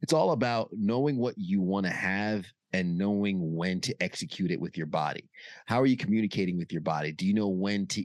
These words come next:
eat certain proteins, certain carbs, fats? Do you know how to communicate with your body to work on different sources for energy?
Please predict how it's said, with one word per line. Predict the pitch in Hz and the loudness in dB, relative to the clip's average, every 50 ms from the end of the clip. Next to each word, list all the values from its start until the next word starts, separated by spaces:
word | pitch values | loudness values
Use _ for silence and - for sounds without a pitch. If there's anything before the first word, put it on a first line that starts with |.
| - 101 | -2 -2
eat | 101 98 98 - - | 0 0 0 -2 -4
certain | - - 104 101 - - 98 92 92 87 90 - - - - - - _ | -2 0 0 0 0 0 0 0 -2 -2 -4 -8 -16 -20 -20 -20 -20 _
proteins, | - 139 120 110 90 - 113 104 101 98 95 - | 2 4 4 4 4 2 2 2 2 2 2 0
certain | - 117 - - 76 | -2 -2 -4 -4 -8
carbs, | - - 107 107 101 98 95 95 92 87 - - | -4 0 2 2 4 4 2 0 0 -2 -4 -4
fats? | - 107 101 92 90 90 - - - - | -2 0 0 0 -2 -4 -6 -8 -10 -10
Do | 95 - 101 | -6 -2 0
you | 104 107 | 2 2
know | 110 117 117 104 | 4 2 2 0
how | - - - 107 110 113 117 | 0 -2 -2 -2 0 0 0
to | 110 110 | -2 -2
communicate | 92 - - 110 107 107 - 110 101 | -4 -2 -2 0 0 0 0 0 0
with | 95 98 - | 0 -2 -2
your | 92 90 | -2 -2
body | 82 87 - 92 92 95 95 92 - - - - - - - _ - | 0 0 0 2 2 0 -2 -2 -4 -8 -14 -16 -16 -18 -12 _ 0
to | - 101 | 2 2
work | 85 78 78 90 98 101 95 - - - | 2 4 2 2 0 0 0 -4 -4 -4
on | 92 87 78 76 - - | -2 -2 -2 -6 -4 -2
different | - 104 - - 107 101 98 92 - - _ _ _ _ | -4 -4 -2 -2 -2 0 0 -2 -4 -8 _ _ _ _
sources | - - - 104 92 85 - - 95 - | -6 0 2 4 4 4 2 -2 -4 -4
for | - 87 - - | -4 -6 -4 -2
energy? | 90 98 107 101 87 78 - 76 60 - | 0 0 0 0 0 -2 -4 -6 -6 -8